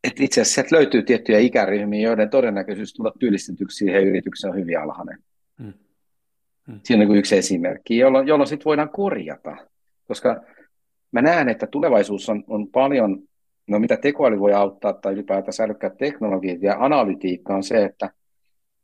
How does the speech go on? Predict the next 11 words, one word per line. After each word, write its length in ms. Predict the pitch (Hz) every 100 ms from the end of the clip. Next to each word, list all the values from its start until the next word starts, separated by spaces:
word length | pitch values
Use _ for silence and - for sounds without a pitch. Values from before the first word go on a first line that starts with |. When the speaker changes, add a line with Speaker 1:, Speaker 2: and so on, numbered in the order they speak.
| -
Speaker 1:
että 100 | -
kun 80 | 113
paljon 260 | 156 147
tietoa 420 | - 135 - 104
kertyy, 480 | 98 127 120 107 -
niin 120 | 92
me 40 | 101
voidaan 300 | 117 113 107
tehdä 360 | 156 147 123 107 - _
tietoon 480 | 143 143 131 113 107
pohjautuvia 1000 | 156 - 110 98 87 - 82 82 80